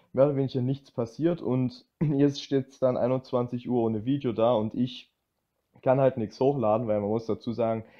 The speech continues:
ich hab mega, mega mäßig Spaß an diesen Real Talks, die ich da produziere, auch viel Spaß, wenn ich mir das Ganze nochmal anhöre,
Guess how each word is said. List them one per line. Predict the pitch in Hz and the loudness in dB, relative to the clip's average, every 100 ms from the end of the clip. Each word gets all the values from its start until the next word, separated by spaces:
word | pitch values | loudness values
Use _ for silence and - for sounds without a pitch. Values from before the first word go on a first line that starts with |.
| - - | -20 -6
ich | |
hab | 117 | -4
mega, | 120 131 139 | 0 2 2
mega | 123 127 - 123 123 | 4 0 0 0 2
mäßig | 120 123 113 | 2 0 -4
Spaß | - 113 123 147 | -2 0 0 0
an | 151 | -4
diesen | 143 139 123 | -4 -4 -2
Real | 135 | -4
Talks, | 143 135 - | -2 -6 -6
die | - | -8
ich | 123 | -8
da | 123 | -8
produziere, | 120 127 117 113 - 123 123 120 120 - - | -8 -8 -8 -10 -4 -2 0 -2 -4 -12 -6
auch | 107 | -6
viel | - - 156 | -6 -10 -8
Spaß, | - 139 143 131 | -2 -2 0 -4
wenn | 127 | -4
ich | 135 | -6
mir | 117 | -6
das | 120 | -6
Ganze | - 120 120 | -4 -4 -4
nochmal | 113 120 | -4 -2
anhöre, | - 135 127 123 123 117 | -2 -2 0 0 0 -2